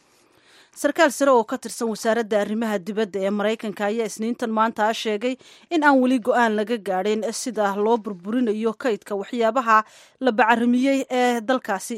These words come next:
Iran ku sugan, iyadoo ay jiraan warar sheegaya in dowladdu ay muujisay in waxyaabahaasi dalka dibaddiisa la geeyo. Sarkaalkan ayaa sheegay in dhoofinta qalabkani uu ahaa mid qodobada ka mid ah oo muddooyinkii ugu dambeeyeyba ay dhinacyadu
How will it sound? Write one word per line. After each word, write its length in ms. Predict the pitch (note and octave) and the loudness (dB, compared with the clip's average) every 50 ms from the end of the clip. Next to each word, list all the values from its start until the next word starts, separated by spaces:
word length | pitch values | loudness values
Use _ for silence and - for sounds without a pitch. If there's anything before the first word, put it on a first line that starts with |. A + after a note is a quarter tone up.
| A3 A3+ | -4 -2
Iran 300 | A3+ A#3+ A3+ G3 F#3+ G3 E3+ | 2 2 2 2 2 0 -4
ku 120 | - B3+ - | -8 -10 -10
sugan, 320 | - G#3+ - A3 G#3+ - - _ - - - - _ - | -10 -6 -4 -4 -4 -6 -8 _ -20 -20 -20 -20 _ -12
iyadoo 400 | G#3+ A3 A3+ G#3+ G3+ G#3 G#3 G#3+ A3 G3 | -4 -2 -2 -2 0 -2 0 2 2 0
ay 80 | G3+ F#3+ | 0 -2
jiraan 400 | - - A#3+ A#3 G#3+ G#3 G#3+ G#3+ | -4 -4 -2 0 0 0 0 0
warar 200 | G#3+ A#3 B3 - | 0 0 0 -2
sheegaya 520 | - - A#3+ A3+ A3+ G#3+ A3+ A3+ A#3+ B3+ | -4 -2 -2 -2 -2 -2 -4 -4 -2 0
in 140 | B3+ B3 G3+ | 0 0 2
dowladdu 400 | A3 G#3+ A3+ B3+ A#3+ G3 G#3 G#3+ | 0 2 2 0 -2 0 0 2
ay 120 | G#3 G#3 G#3+ | 2 2 2
muujisay 540 | A3 G#3+ G#3 G3+ - A#3+ - - D4 C#4 C4+ - - - - _ - F#4+ | 0 -2 -2 -4 -8 -10 -4 -2 -2 -2 -2 -6 -14 -20 -20 _ -2 2
in 80 | F4+ D#4 | 4 4
waxyaabahaasi 720 | D4 - D4 C4+ C4 C4+ D4 B3+ A#3+ A3 - - B3+ G#3+ | 4 4 4 2 4 2 2 2 0 0 0 -2 -2 -2
dalka 240 | C4 C4 - - A3 | -2 -2 0 -4 -6
dibaddiisa 640 | F#3+ F3 A3 A#3 C4 G#3+ F#3+ G#3 F3+ - - G#3 G#3 | -6 -6 -2 -2 -2 -2 -2 -10 -10 -6 -4 -4 -4
la 80 | G3+ | -4
geeyo. 400 | F#3 E3 G3+ G3 G3 G#3 G3+ F#3+ - _ _ _ _ - - - _ _ | -4 -4 -4 -4 -2 -2 -2 -4 -4 _ _ _ _ -20 -20 -20 _ _
Sarkaalkan 560 | - - D#4 D4 - D#4+ D4 - D4 C#4+ C4+ | -4 -2 -2 2 4 2 2 4 2 2 2
ayaa 200 | C4+ C4 B3+ A3+ | 4 4 2 2
sheegay 400 | - - B3+ A#3 A#3 G#3 C4 C4 B3+ | 2 -2 -2 -2 -2 -2 0 0 0
in 40 | G#3+ | 2
dhoofinta 400 | A#3 A3 - - C#4 - - A#3 | 2 0 0 -2 -6 -4 -4 -6
qalabkani 480 | - - B3+ A#3+ G#3 _ - A3 G#3+ G#3+ | 0 2 2 2 2 _ -4 -6 -4 -4
uu 140 | A3 G#3+ G3+ | -4 -4 -6
ahaa 380 | F#3+ - A3+ A3+ A3+ A3+ A3 A3+ | -4 2 4 6 6 6 4 0
mid 240 | A#3+ B3+ C4 - - - - | 0 0 0 -2 -4 -8 -6
qodobada 560 | G#3+ G#3 G#3+ G3 G#3+ C4 A3+ A#3 G3+ G3 - _ | -4 -4 -4 0 0 0 2 2 0 0 -2 _
ka 100 | - C#4+ | 0 2
mid 200 | C#4 C4+ C4+ B3 | 2 2 4 4
ah 100 | C#4 C4+ - - - - - - - - | 2 0 0 -4 -20 -20 -20 -20 -12 0
oo 220 | C#4+ C#4 C4+ C4+ C4+ | 4 6 6 8 8
muddooyinkii 640 | C4 C4 C4 G#3+ C#4 D4 D#4+ D4+ C4+ - - C4+ C#4 | 6 6 4 4 2 4 6 6 6 4 2 -2 -2
ugu 180 | B3+ A#3+ C#4+ C4+ | 0 0 -2 -2
dambeeyeyba 800 | G#3 A#3 G#3 F#3+ F3+ G#3 G#3+ A3+ B3 B3 A3+ F#3+ F#3+ F#3 G3 - | 0 -2 -2 0 0 -2 0 0 -2 -4 -2 -2 -4 -6 -4 -6
ay 240 | A3 A3+ G#3+ A3 G#3 F#3 | -4 -2 -2 -2 -4 -4
dhinacyadu 560 | G#3+ A3+ G#3+ G#3 B3 C4 C4 G3+ G3+ F#3+ | -4 -4 -4 -2 0 0 0 0 -2 -4